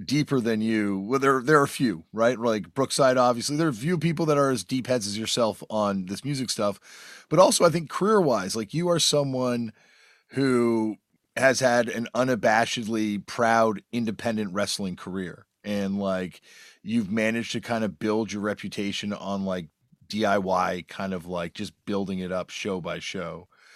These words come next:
It kinda looks like as, like, an outside fan type thing. And so, yeah, you're like, you're like,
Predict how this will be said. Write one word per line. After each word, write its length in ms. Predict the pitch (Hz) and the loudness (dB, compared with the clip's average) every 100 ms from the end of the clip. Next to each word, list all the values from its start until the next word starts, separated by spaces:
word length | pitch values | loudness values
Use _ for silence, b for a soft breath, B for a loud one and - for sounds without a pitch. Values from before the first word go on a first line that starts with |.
| b b | b b
It 100 | 110 | -2
kinda 160 | 110 98 | 0 0
looks 260 | 95 - | -2 -6
like 160 | 92 87 | -8 -8
as, 160 | 87 | -10
like, 160 | 85 85 | -10 -10
an 80 | 90 | -8
outside 440 | 90 85 92 87 | -10 -8 -8 -8
fan 380 | - 85 87 87 | -10 -12 -10 -12
type 220 | - 85 82 | -12 -14 -14
thing. 220 | 87 82 | -16 -12
And 120 | 92 | -8
so, 380 | - 113 101 95 _ b b b b b | -2 0 0 -2 _ b b b b b
yeah, 160 | 117 139 | 2 4
you're 180 | 117 139 | 4 2
like, 340 | 139 131 101 | 4 2 0
you're 180 | 107 131 | -4 0
like, 340 | 131 127 101 | 0 0 -4